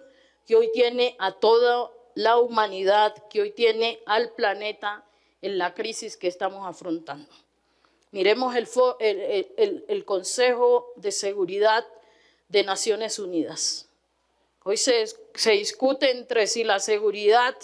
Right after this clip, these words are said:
significa seguir militarizando la vida o tendremos que pensar si la seguridad hoy implica, implica cambiar las reglas y poner la vida en el centro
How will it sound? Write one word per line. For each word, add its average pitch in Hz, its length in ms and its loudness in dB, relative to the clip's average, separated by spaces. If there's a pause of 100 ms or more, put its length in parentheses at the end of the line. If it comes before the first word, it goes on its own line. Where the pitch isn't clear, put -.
(460)
significa 226 840 -2
seguir 247 380 2
militarizando 233 920 2
la 214 180 2
vida 226 480 2 (480)
o 208 140 -8
tendremos 226 480 2
que 262 120 2
pensar 247 540 -2
si - 160 -12
la 214 160 -6
seguridad 208 720 0 (540)
hoy 247 220 4
implica, 262 840 2 (100)
implica 247 800 0 (540)
cambiar 226 420 0
las 247 240 -2
reglas 254 880 0 (340)
y 294 460 2
poner 247 500 2
la 233 160 2
vida 254 240 4
en 220 100 -2
el 202 140 -6
centro 185 680 -2